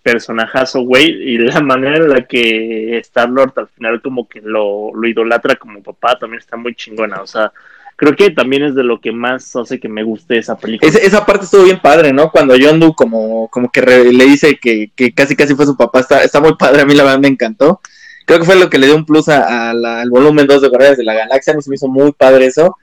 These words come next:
Speaker 2: Este, pues sí, lo de, lo del tío Ben, que siempre ha sido la figura paterna de Spidey. Bueno, en es-, en esta saga del M C U, pues fue un poquito también Tony Stark. Este, pero esa relación justo de Tony Stark con Morgan, su hija, en Endgame, a mí se me hizo padrísimo, aunque duró muy poquito, la verdad.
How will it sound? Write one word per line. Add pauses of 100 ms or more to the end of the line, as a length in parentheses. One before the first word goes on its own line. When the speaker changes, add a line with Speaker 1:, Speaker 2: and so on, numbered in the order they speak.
(440)
Speaker 2:
Este,
pues
sí,
lo
de,
lo
del
tío
Ben,
que
siempre
ha
sido
la
figura
paterna
de
Spidey.
Bueno,
en
es-,
en
esta
saga
del
M
C
U,
pues
fue
un
poquito
también
Tony
Stark. (720)
Este, (180)
pero
esa
relación
justo
de
Tony
Stark (140)
con
Morgan,
su
hija, (140)
en
Endgame,
a
mí
se
me
hizo
padrísimo,
aunque
duró
muy
poquito,
la
verdad.